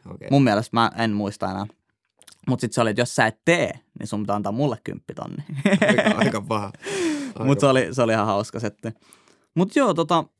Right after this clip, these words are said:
Speaker 2: tollanen muille antaminen on kyllä. Et mä muistan, että joku eskaritäti tai ensimmäisen luokan opettaja tai joku, niinku mun tällainen opettaja, tällainen N S-roolihahmo mun elämässä,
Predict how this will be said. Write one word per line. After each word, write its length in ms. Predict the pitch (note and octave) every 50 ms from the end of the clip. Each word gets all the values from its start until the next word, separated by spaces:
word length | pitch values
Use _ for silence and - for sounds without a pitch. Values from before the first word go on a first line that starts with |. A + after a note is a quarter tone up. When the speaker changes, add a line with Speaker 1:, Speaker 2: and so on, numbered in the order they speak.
| _ _ _ _ - _ -
Speaker 2:
tollanen 540 | A3 G3+ D3+ C3 C3+ C#3+ D#3 D#3+ D#3+ D#3 - -
muille 320 | - F3+ F3+ D#3+ C3 A#2
antaminen 540 | A2 A#2 A#2+ A2 G2+ G2 G2 G2 F#2+ F#2 F#2
on 160 | F#2 F#2 G2
kyllä. 240 | G2+ A2 G2 G2 A#2 - - - - -
Et 220 | B2 C3 - -
mä 100 | D3 D3+
muistan, 400 | D#3 E3+ F3 E3+ D#3 - D3 C3
että 440 | C3+ D3 - _ - C#3 B2+ A#2+ A2 - - D3 - - - - - - _ _ _ _ _ _ _ _ _ _ _ _ _ _ _ _ _ _ _ _ _ _ _ _ _ _ _ _ _ _ _ _ _ _ _ _ - B2+
joku 560 | A#2+ C3+ F3 G#3 G#3 - G3 E3 - - _ -
eskaritäti 1080 | C#3 D#3 F3 E3 - - - - - A2+ A2 G2+ G2+ G2+ - - A2+ A2 A#2 - G#2+ G2+
tai 220 | - F#2+ G2 G2 F2
ensimmäisen 580 | A#2+ C#3 C3+ A#2+ B2+ G#2 G#2 G2 G#2 A2 - G#2+
luokan 300 | A2 G2 G2+ - G2 - -
opettaja 600 | A#2+ G2+ - A2 G#2 - - F#2+ F2+ F2 E2+ -
tai 280 | - F2+ F2+ G2 G2
joku, 380 | A#2+ C3 C3 C3 - G2 E2 - - _ _ _ _ _ _ _ _ _ _ -
niinku 220 | G#2+ G#2 G#2 A2
mun 160 | A2+ A2+ A2
tällainen 340 | G#2 G#2 G#2 G#2 G#2 G#2+ G#2+ -
opettaja, 640 | B2 A#2+ - A2+ G2+ - - - F#2+ F#2 E2 E2
tällainen 360 | - G2 G#2+ A2+ A2+ A2 A2 F#2 E2+ G2+ G2+
N 80 | A2
S-roolihahmo 1300 | - - - - - - B2 B2+ A#2+ A2+ G#2+ G#2+ G2+ G2+ G#2+ A#2 G2+ F#2+ G2 - - - A2+ A2+ A2+ - -
mun 180 | G#2 G#2+ G2+ - G#2
elämässä, 580 | G#2 G2 F#2+ G2+ G2+ A#2 - - - B2 B2